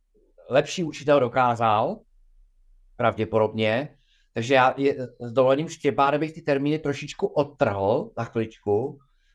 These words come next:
a jenom nám připomněl to, co o nich víme, že my víme, že máme nějakou, eh, souslednost akce, vásana, thought, desire, action. To znamená,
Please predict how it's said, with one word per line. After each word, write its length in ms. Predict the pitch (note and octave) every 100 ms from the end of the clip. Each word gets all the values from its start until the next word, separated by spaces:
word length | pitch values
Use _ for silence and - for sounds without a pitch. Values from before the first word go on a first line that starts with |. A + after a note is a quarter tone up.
| -
a 80 | A2
jenom 160 | C3+
nám 180 | D3 D3
připomněl 520 | D3 D3 C#3+ C#3 C#3+
to, 100 | D3
co 160 | C#3 C#3+
o 60 |
nich 200 | D3 D#3+
víme, 560 | C#3 A#2+ A2 G2+ A2 C#3 - _ _ _ _
že 400 | A2 A2+ C3+ B2+ -
my 140 | C#3
víme, 580 | C#3+ C3+ A#2+ A2+ A#2 D3 - _ _ _ _ _
že 280 | A#2+ C#3+ C#3
máme 480 | B2+ C3 C3 C#3 C#3 C3
nějakou, 800 | C#3 B2+ C3 C#3+ C3+ C3 B2+
eh, 400 | B2+ B2 A#2+ A#2
souslednost 640 | A#2+ C3+ A#2+ D3+ C3 B2 -
akce, 460 | A#2 - - D3+ D#3 -
vásana, 920 | A#2 B2 A#2+ - C#3+ C#3+ D3 D3 D3 C#3+ _ _ -
thought, 380 | C3+ C3 C3+ A#2+
desire, 420 | A#2 A2+ G#2+ F2+
action. 540 | - - - A#2+ F3+ A3+ _ _ _ _ _ _ _ _ _ _ _ _ _ _
To 100 | -
znamená, 760 | A#2 B2+ B2+ C3 C3+ C#3 C#3